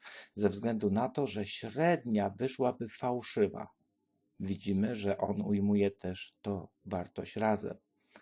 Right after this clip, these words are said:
a więc nie może tak być. Albo tutaj w ten sposób trzeba zmniejszyć, widzimy, o, zmniejszamy o to,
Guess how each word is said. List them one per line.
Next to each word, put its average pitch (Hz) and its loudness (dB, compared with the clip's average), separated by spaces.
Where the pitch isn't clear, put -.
a 98 -2
więc 101 2
nie 98 6
może 117 4
tak 87 -4
być. - -16
Albo 165 8
tutaj 131 0
w - -18
ten 160 2
sposób 110 -2
trzeba 110 2
zmniejszyć, 101 2
widzimy, 87 -4
o, 101 -4
zmniejszamy 98 0
o 87 2
to, - -6